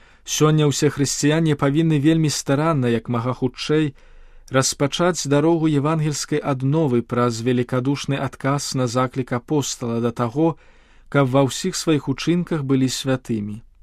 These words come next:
На гэтую пільную патрэбу звярнуў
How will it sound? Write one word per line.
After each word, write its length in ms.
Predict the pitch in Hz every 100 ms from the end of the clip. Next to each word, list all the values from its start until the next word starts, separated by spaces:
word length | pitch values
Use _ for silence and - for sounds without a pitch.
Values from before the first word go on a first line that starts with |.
| - - -
На 220 | 131 135 135
гэтую 320 | 143 139 131
пільную 380 | 131 135 135 131
патрэбу 540 | 127 123 147 170 151
звярнуў 480 | 139 120 135 147 180